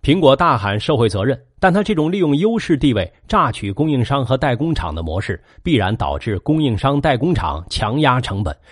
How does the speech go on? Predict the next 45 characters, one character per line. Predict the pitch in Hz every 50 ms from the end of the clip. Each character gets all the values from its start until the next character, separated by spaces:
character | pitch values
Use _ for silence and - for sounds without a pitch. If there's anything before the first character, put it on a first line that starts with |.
| - -
产 | - - 104 92 90
生 | - - 110 117
更 | 120 - 233 202 139 110
多 | - 135 127 117 110
的 | 87 - - _
社 | - - - - 110
会 | - 92 82
责 | - - 78 78
任 | 90 95 90
问 | 78 67 69
题。 | - - - _ _ _ _ _ _ _ _ _ _ _ _ _ _ _ _ _ _ _ _ _ _ _ _ _ _ _ _ _ _
这 | - 220
些 | 175 127 175
质 | 160 - 190 151 117
疑， | 101 101 117 147 - _ -
加 | - - 156 156
上 | - 160 139 131 127
近 | 123 123 151 139
来 | 113 113 123
国 | 120 117 120 139
际 | 143 156 143 127
经 | 120 - 165 170 170 170
济 | 131 143 131
贸 | 135 156 147 127 120
易 | 113 107
形 | - - 104 101 131 147
势 | 127 139 123
变 | 107 - 170 151 123 117
幻 | 110 - 123 107
的 | 104 101
大 | - - 101 82
环 | - 87 82
境， | 98 107 117 101 - _ _
使 | - - -
得 | 98 101
苹 | 92 - - 131
果 | 147 123 107 107
股 | - 85 73
价 | - 107 82 - _
出 | - - - 135
现 | 120 - 95 71
波 | - - 104 104
折， | 98 - - - _ _ _ _ _ _
发 | - 185 175 -
展 | 151 - - -